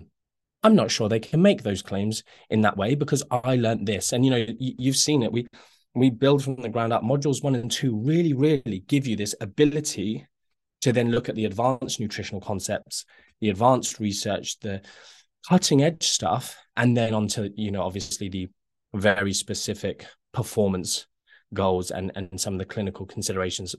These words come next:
P C O S being one that we'll discuss today. Um, but anyway, yeah, I've kind of rambled there. It, it,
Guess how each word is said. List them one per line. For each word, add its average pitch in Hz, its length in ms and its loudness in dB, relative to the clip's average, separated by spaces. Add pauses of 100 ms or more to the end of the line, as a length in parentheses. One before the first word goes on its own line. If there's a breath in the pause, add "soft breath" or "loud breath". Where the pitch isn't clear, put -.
(100)
P 123 140 2
C 107 160 0
O 101 40 2
S 95 120 -2
being 104 200 -6
one 101 120 -4
that 95 140 -6
we'll 101 100 -10
discuss 101 380 -6
today. 101 440 -6 (600 loud breath)
Um, 117 440 4 (600)
but 131 180 6
anyway, 120 260 6
yeah, 113 160 2
I've 127 120 -2
kind 180 220 4
of 123 80 2
rambled 117 340 2
there. 110 120 2
It, 156 260 -2
it, 175 100 2